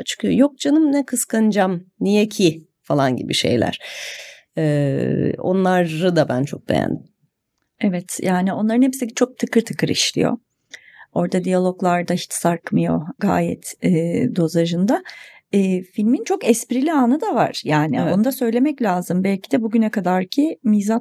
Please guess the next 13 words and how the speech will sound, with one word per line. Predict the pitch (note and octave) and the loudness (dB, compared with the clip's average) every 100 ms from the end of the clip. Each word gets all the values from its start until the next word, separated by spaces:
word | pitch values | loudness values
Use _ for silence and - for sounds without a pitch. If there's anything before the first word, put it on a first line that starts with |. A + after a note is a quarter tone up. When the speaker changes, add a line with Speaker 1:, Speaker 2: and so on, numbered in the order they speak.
| A#3+ | 0
Speaker 2:
dozu | G3 G#3 C4 B3+ | -2 -2 -4 -2
yine | A#3 A3 C4+ - - - - | 0 2 0 -4 -20 -16 -6
iklimlerden | B3+ A#3+ A#3+ B3+ A#3 A#3+ | -4 0 2 2 0 -2
sonra | A#3 G3+ F3 E3+ | -4 -2 -2 0
belki | F3 E3+ F3+ | -2 -2 -2
diyebiliriz. | E3+ E3 G3 - B3 | -2 0 -2 -4 -2
Speaker 1:
İklimler, | A3 G#3+ G#3+ G#3+ - - G#3+ - - - _ _ - | 2 2 0 -2 -8 -10 -8 -8 -10 -16 _ _ -2
bir | A#3+ | 0
zamanlar | A3 G#3+ G#3+ G#3 G#3 | 2 2 2 2 2
Anadolu'nun | G3+ G3+ G3 G3+ G#3 | 0 2 2 2 2
Speaker 2:
Da | F#3+ | 2
var. | F#3+ F#3+ | 2 4
Speaker 1:
bazı, | F3+ F3 E3+ E3 | 2 2 2 2